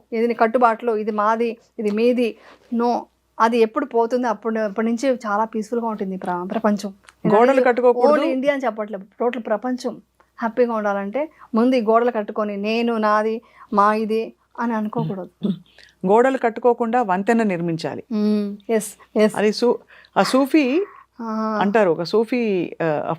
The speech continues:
Speaker 2: follower and just ఊరికే
Speaker 1: మ్మ్.
Speaker 2: ఫాలో అయ్యేవాళ్ళు,
Speaker 1: మ్మ్.
Speaker 2: మ్మ్, ఏం చేస్తారంటే కేవలం గోడలు కట్టుకుంటారు.
Speaker 1: మ్మ్.
Speaker 2: కానీ నిజంగా అందులో లీనం అయిపోయే వాళ్ళు
Speaker 1: మ్మ్.
Speaker 2: వంతెన నిర్మిస్తారట.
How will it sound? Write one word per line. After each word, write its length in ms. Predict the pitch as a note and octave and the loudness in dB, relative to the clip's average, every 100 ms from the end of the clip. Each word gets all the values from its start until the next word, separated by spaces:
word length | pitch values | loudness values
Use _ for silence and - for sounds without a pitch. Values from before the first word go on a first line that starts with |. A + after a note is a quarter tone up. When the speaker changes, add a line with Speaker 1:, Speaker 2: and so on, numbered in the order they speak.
| F#3+ | 2
Speaker 2:
follower 440 | G3+ A#3+ A#3+ A#3 | 4 6 4 2
and 140 | F#3 E3 | -2 -4
just 400 | F3 - G3 D3+ | -6 -2 -2 0
ఊరికే 260 | - F#3 A3 | -4 0 0
Speaker 1:
మ్మ్. 100 | G#3+ | 2
Speaker 2:
ఫాలో 220 | E3+ G#3 | 2 2
అయ్యేవాళ్ళు, 600 | G3 F3 E3 D3+ D#3+ A3 | 0 0 2 0 -2 -4
Speaker 1:
మ్మ్. 380 | A#3 A3 G#3+ G#3 G3+ _ - | -2 0 -2 -4 -12 _ -8
Speaker 2:
మ్మ్, 400 | F3 E3+ D#3+ D3+ | -6 -4 -4 -4
ఏం 200 | G3+ G#3 | 0 2
చేస్తారంటే 520 | G3+ F#3+ F#3 F3+ A3 | 0 0 0 0 -2
కేవలం 360 | A3 F3+ G3 F#3+ | 0 2 2 2
గోడలు 240 | E3+ F3+ | 2 2
కట్టుకుంటారు. 580 | E3+ - - C3+ A2 - | -2 -6 -12 -8 -8 -8
Speaker 1:
మ్మ్. 380 | A3 G#3+ G#3 G3+ G#3 _ - | -6 -4 -4 -8 -12 _ 0
Speaker 2:
కానీ 280 | G3+ A#3 A3 G3 F3 - - | 2 2 0 -2 -4 -6 -4
నిజంగా 380 | F3+ A3 A#3+ A#3+ | 0 2 4 2
అందులో 260 | G#3 G#3 | 2 0
లీనం 260 | G3+ G#3 A#3 | 0 0 0
అయిపోయే 340 | G#3 G3+ G3 | -2 -2 -2
వాళ్ళు 520 | F3+ F3+ F3+ E3+ D#3 - | -2 -4 -4 -4 -6 -4
Speaker 1:
మ్మ్. 80 | - | -2
Speaker 2:
వంతెన 300 | G3 A3 G#3+ | 2 2 2
నిర్మిస్తారట. 640 | F#3 E3 E3 - - - | 0 -2 -6 -6 -10 -14